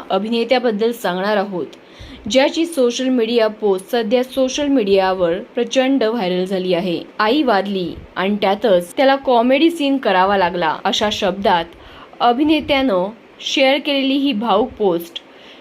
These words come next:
चाहत्यांच्या मनाचा ठाव घेतेय. त्यानं आपल्या पोस्टमध्ये म्हटलंय की, "मोस्ट वॉन्टेड हा चित्रपट माझ्या कायम स्मरणात राहतो, तो एका कारणासाठी. माझी आई गेल्यानंतर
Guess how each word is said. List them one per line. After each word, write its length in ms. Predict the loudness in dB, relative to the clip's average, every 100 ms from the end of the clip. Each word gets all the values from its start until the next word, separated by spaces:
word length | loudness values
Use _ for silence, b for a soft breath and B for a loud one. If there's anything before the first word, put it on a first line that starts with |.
| -6
चाहत्यांच्या 580 | 0 0 2 0 0 0
मनाचा 420 | 0 0 -2 -4
ठाव 320 | -2 0 0
घेतेय. 420 | -2 -4 -2 -2 -4 B B -8
त्यानं 220 | -2 0 2
आपल्या 280 | 2 0
पोस्टमध्ये 540 | 0 0 -2 -4 -2 0
म्हटलंय 460 | -2 -4 -2 0
की, 320 | -2 -4 -6 -8 -16 B B B 0
"मोस्ट 380 | 4 2 0
वॉन्टेड 400 | 0 2 2 0
हा 120 | 2 0
चित्रपट 560 | -2 -4 0 0 0 -8 -16 -20 -20 -10
माझ्या 400 | -2 0 0 0
कायम 420 | -2 0 2 2
स्मरणात 500 | -2 -2 0 0 0
राहतो, 420 | -2 -2 -2 -4 -6 0
तो 100 | 2
एका 280 | 2 2 0
कारणासाठी. 720 | 0 0 0 -2 -4 -4 -10 -12 -18 B B B B 0
माझी 300 | 2 2 2
आई 160 | 0
गेल्यानंतर 600 | 0 2 2 0 0 0